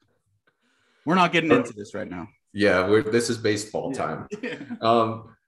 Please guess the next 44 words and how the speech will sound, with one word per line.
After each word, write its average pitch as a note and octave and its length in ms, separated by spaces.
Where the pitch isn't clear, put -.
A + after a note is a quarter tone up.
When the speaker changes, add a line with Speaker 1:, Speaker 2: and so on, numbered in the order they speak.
Speaker 2:
my D3+ 140
second E3+ 320
baseman G#2+ 380
is F2 140
Marcus F2 360
Smart, - 540
like F#2+ 180
you F#2+ 80
said. D#3 360
Speaker 1:
Oh, G#2 220
okay. B2 200
Speaker 2:
He, A2+ 180
he's A2+ 400
scrappy. A2 640
He's G#2+ 240
a F2 60
de-, - 180
defender. G2+ 960
Um, F#2 380
and G#2+ 260
I G2+ 100
just, A#2 360
you G#2+ 120
know, A2 120
you A2 160
want A2 180
a - 20
sure-handed G#2 680
guy F#2 220
at - 100
second F#2+ 380
base. G2+ 340
They G2 100
don't G#2 240
need G#2 300
to, G2+ 160
like, F2 240
hit F#2 200
home G2+ 220
runs F#2+ 400
or F2+ 80
do F2+ 220
anything F#2 360
crazy. G2+ 600